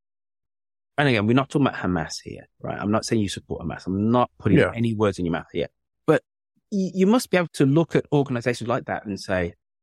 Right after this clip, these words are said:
Speaker 1: Huh, you can take, you, re-, re-, religiosity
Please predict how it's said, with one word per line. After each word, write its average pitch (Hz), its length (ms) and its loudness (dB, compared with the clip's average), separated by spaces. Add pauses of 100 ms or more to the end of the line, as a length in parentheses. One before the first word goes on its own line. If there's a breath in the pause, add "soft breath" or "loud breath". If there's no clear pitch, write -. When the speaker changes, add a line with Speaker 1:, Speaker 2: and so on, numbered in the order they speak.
Speaker 1:
Huh, - 460 -2 (320)
you 156 180 6
can 170 500 2
take, - 300 -2
you, 156 220 -2 (160)
re-, 147 360 0
re-, 131 320 0
religiosity 123 1300 0